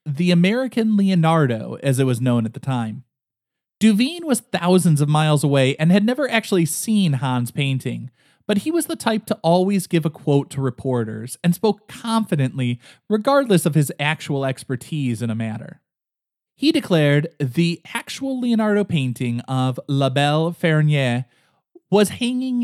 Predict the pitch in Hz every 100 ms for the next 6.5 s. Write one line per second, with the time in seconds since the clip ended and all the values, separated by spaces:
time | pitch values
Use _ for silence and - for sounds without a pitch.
0 | 226 170 175 156 123 113 107 - - _
1 | _ _ _ _ 151 165 196 214 233 254
2 | - 170 156 151 170 - 147 147 151 -
3 | 143 156 - 226 233 240 175 135 120 135
4 | 117 117 - _ _ 208 226 240 240 -
5 | - 196 175 123 110 117 - 147 156 147
6 | 151 - 180 165 165